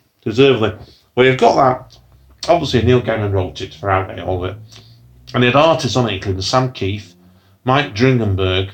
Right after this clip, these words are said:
Jill Thompson, Sean McManus, Mark Hemnall, and Michael Zula, with lettering by Tom, Todd Keelan and seventy-five colours by Dave McKean. And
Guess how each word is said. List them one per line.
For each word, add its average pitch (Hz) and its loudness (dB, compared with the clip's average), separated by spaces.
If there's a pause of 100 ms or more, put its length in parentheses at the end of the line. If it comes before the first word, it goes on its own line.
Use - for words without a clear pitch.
(380)
Jill 160 0
Thompson, 98 -2
Sean 143 0
McManus, 95 -4 (260)
Mark 127 0
Hemnall, 98 -4 (260)
and 95 -10
Michael 104 0
Zula, 90 -4 (440)
with 98 -4
lettering 135 -2
by 110 0
Tom, 151 -2 (200)
Todd 139 -4
Keelan 98 0 (300)
and - -16 (320)
seventy-five 107 -10
colours 90 -8
by 92 -14
Dave 95 -10
McKean. 95 -20 (840)
And 98 -4